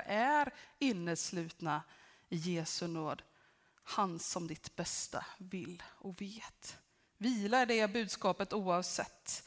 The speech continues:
hur ditt liv ser ut och, och när du går hem härifrån idag. När vi liksom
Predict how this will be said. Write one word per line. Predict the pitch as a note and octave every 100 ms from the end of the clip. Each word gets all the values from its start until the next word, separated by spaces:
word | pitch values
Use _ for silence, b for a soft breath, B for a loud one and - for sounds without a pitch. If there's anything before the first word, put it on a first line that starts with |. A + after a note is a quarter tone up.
| B
hur | - A3
ditt | G#3 G#3+
liv | G3+ F#3
ser | - A3
ut | F#3+ F#3+ F3+ -
och, | G3+ G3 B B B B B
och | B -
när | A3 G#3+
du | G#3 G3+
går | G3+ G3
hem | G3+ G3
härifrån | F#3+ F#3+ F3+ - F#3+ F3+ F#3 -
idag. | G3 F#3 F3+ F#3+ G3 B B B B _ B B B
När | G#3+
vi | G3+
liksom | G3+ - G3+ G3